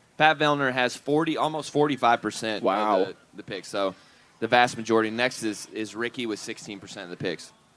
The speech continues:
Speaker 2: What about for the women?
Speaker 1: For the women, the fan pick is Danielle Brandon. Safe pick. I think people are overplaying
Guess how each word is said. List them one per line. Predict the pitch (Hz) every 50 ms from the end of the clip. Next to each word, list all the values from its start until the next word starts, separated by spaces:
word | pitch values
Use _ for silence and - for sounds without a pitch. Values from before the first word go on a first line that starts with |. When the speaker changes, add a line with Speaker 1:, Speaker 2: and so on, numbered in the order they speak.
| _ - -
Speaker 2:
What | - 123 127
about | 127 120
for | - 127
the | 117 113
women? | 123 123 120 113 104 - - _ - - - - - - - -
Speaker 1:
For | - 139
the | 139 135
women, | 127 139 151 165 170 151 127 110 95 87 87 _ _ _ _ _ _ _ - -
the | 113
fan | - 156 156 156 143
pick | 160 151 135 131
is | 120
Danielle | - 135 131 135 139 143 143 127
Brandon. | 113 120 123 127 135 143 151 160 143 -
Safe | - - - 143 139 139 - -
pick. | - 139 147 151 - - _ _ _ _ _ - -
I | 123 139 139
think | 143 160 156 151 - - - _ -
people | 139 151 143 - 151 147 - -
are | 123 127 123 - -
overplaying | 120 131 135 135 139 143 139 - - 131 131 127 127 123 123